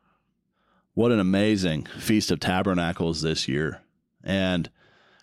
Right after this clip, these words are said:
really just seven days of valuable, life-changing instruction. Arizona was just one of seventeen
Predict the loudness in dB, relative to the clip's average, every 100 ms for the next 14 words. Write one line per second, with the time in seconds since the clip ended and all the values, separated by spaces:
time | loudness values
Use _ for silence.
0 | _ 2 4 2 2 0 0 0 2 2
1 | 2 2 2 2 2 2 0 0 0 2
2 | 2 2 2 0 -2 -2 2 4 4 2
3 | -2 0 2 2 2 2 2 0 0 0
4 | 0 0 0 -2 -6 _ _ _ _ _
5 | _ _ _ 0 4 4 4 4 4 4
6 | 4 4 2 2 0 0 2 2 2 0
7 | -6 -16 _ _ -2 0 -2 -10 _ _
8 | -2 2 2 4 2 0 2 2 0 -4